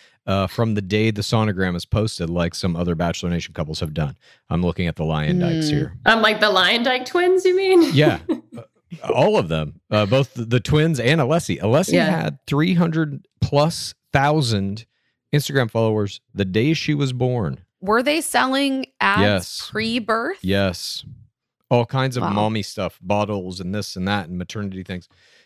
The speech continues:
Speaker 1: Uh,
Speaker 2: Well, if they have kids, I mean, I don't, it doesn't seem like
Speaker 3: They'd be in a
Speaker 2: they're
Speaker 3: rush,
Speaker 2: on
Speaker 3: yeah.
Speaker 2: some crazy rush
Speaker 1: Mm-hmm.
Speaker 2: timeline. Like, they did take their time to actually date each other, plan a wedding.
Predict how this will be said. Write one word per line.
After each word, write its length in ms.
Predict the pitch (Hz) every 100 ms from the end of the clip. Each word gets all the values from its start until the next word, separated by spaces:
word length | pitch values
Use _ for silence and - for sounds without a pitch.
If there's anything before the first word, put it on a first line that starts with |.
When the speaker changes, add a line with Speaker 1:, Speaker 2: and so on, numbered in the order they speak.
| _ 107
Speaker 1:
Uh, 200 | 101 370
Speaker 2:
Well, 180 | 440 -
if 160 | 453
they 180 | 508 494
have 180 | 370 311
kids, 380 | - 254 170 -
I 80 | 226
mean, 120 | 254
I 100 | 277
don't, 160 | 339 294 -
it 100 | 226
doesn't 320 | 311 320 -
seem 380 | - 202 214 190
like 420 | 160 156 - - _ _ _ _
Speaker 3:
They'd 160 | 202 160
be 100 | 165
in 80 | 151
a 40 |
Speaker 2:
they're 120 | 175
Speaker 3:
rush, 300 | 170 160 160
Speaker 2:
on 80 | 160
Speaker 3:
yeah. 160 | 151 147
Speaker 2:
some 200 | 160 160
crazy 760 | - 180 160 160 160 156 151
rush 440 | 151 160 143 85 143
Speaker 1:
Mm-hmm. 140 | - 143 143
Speaker 2:
timeline. 220 | 135 139 160
Like, 180 | 151
they 120 | 175 165
did 200 | 165 165
take 240 | 175 -
their 200 | 156 151
time 440 | - 143 131 139
to 120 | 151 117
actually 360 | 139 - 147
date 240 | 151 139 131
each 160 | 139
other, 240 | 143 135 135
plan 260 | - 120
a 60 | 135
wedding. 640 | 196 185 175 165 160 160